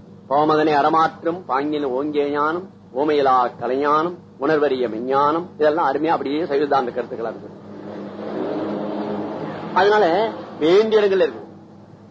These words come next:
அது தவிர, சைவ சித்தாந்த கோட்பாடு தவிர ஏனைய சமய கோட்பாடுகளும் அங்க இருக்கு கொஞ்சம் கொஞ்சம். ஏன் இப்ப இங்க, இங்க என்னன்னு கேட்டா, சமணத்தை பத்தி அங்க வருது, சரிங்களா? ஆனா அந்த சமணத்தை பற்றிய கோட்பாடு என்ன, கோட்பாடு இங்க வரல.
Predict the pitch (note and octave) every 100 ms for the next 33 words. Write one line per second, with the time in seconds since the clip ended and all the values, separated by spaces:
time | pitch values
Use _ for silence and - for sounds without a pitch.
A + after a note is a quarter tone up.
0 | - - E3 E3 D3+ C#3 B2 A#2 D3 F#3+
1 | - - - D3+ F3+ G#3 F3+ F3 F3 F3
2 | D#3+ D#3 D#3 - C#3+ C3 A#2+ A2+ C#3 F3
3 | - - - D#3 F#3+ A3+ A3+ G3 E3 F#3
4 | G#3 F#3 E3+ D#3 D#3+ D3 C3 E3+ D3 B2
5 | A2 G#2 C#3 B2 G#2+ - - - D#3 F3
6 | F#3 F3 - - - D#3 D3 C3+ C#3+ C#3
7 | C#3 D3+ D3 C3+ B2+ D3+ D#3 D#3+ F3+ F3+
8 | D#3+ B2+ A2+ D3 C3 A#2 A2+ G2+ - -
9 | - C3+ D3 C3+ G#2 - - - F#3 G3
10 | E3 C#3+ D3+ G3+ A#3 A3 G3 F#3 F3+ E3
11 | D#3+ D#3+ E3 D3 C#3 E3 F3 F3+ A3+ -
12 | G3+ E3 C#3+ B2+ A2+